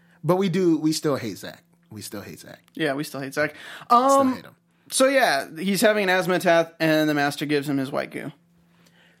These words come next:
Speaker 1: Yeah, yeah.
Speaker 2: So he's got the white that,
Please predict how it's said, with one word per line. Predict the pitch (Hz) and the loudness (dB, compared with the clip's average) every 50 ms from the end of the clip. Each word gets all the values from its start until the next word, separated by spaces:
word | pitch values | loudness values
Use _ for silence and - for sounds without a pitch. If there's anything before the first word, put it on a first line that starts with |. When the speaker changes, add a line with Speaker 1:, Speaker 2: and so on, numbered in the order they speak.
| _ _ _ _ - | _ _ _ _ -4
Speaker 1:
Yeah, | 175 208 262 349 262 - - _ - | -2 0 2 0 0 -2 -8 _ -6
yeah. | 175 208 240 233 - _ _ _ | -6 -6 -6 -6 -12 _ _ _
Speaker 2:
So | - - 170 156 | -6 -2 -2 0
he's | 190 160 | 0 2
got | - 185 175 175 175 | 4 4 4 4 4
the | 170 | 2
white | 156 151 151 147 147 147 - - _ _ _ _ _ _ _ _ - | 2 2 2 2 2 0 -2 -6 _ _ _ _ _ _ _ _ -6
that, | 165 151 139 139 - - _ | -2 0 0 0 0 -4 _